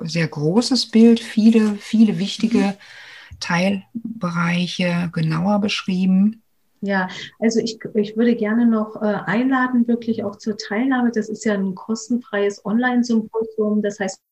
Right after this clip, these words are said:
Speaker 2: man kann von überall aus wirklich teilnehmen, kann sich dort anmelden. Äh,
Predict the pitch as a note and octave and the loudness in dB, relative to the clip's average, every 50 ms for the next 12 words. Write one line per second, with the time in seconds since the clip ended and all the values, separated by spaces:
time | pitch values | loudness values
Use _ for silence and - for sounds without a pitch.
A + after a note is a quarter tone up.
0 | _ _ - G3+ F#3+ - - G3+ G3 - G#3 G3+ G3+ A3 G#3+ A3 - - F#3+ G3 | _ _ -10 -10 -8 -6 -6 -8 -6 -6 -6 -6 -2 0 0 0 0 2 2 2
1 | G3+ G3 - F#3+ F#3+ F#3+ F#3+ - - - - - - - _ _ _ _ G#3 G#3 | 2 0 0 -4 -4 -6 -6 -8 -12 -18 -18 -18 -18 -20 _ _ _ _ 0 0
2 | G#3 - G#3+ G#3 G3 G3+ - - - - F#3 G#3 A#3+ B3 B3 B3 A#3+ A#3+ A#3+ A#3 | 2 2 2 2 2 0 -4 -8 -4 -2 0 2 2 2 2 2 4 4 4 4
3 | - A3 G#3 G#3 G#3 G#3+ F#3+ - - G3 F#3+ - - F#3+ A3+ B3 A#3+ A#3 A#3 A#3+ | 2 0 -2 -2 -2 -4 -6 -6 -6 -6 -4 -4 0 2 2 4 4 4 2 2
4 | A#3 A#3 A#3 A#3 A#3 A#3 A#3+ A#3 - - - - _ _ _ - G3 G3 G3 G3 | 2 2 4 4 4 2 0 -4 -10 -20 -20 -20 _ _ _ -4 -2 0 0 0
5 | G3 G3 | 0 -2